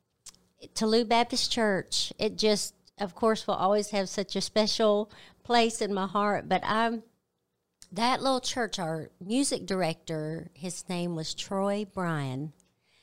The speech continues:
And one of the things he did every Sunday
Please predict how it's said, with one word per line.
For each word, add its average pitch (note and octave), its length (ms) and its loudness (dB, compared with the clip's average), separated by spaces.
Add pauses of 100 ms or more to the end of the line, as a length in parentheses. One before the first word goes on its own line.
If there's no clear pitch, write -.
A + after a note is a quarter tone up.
(260)
And F3+ 440 2
one F#3 200 -2
of F#3+ 100 -2
the G#3 80 -2
things A#3 320 -2
he A#3+ 140 -2
did B3+ 240 2
every F#3+ 220 0
Sunday F3 760 0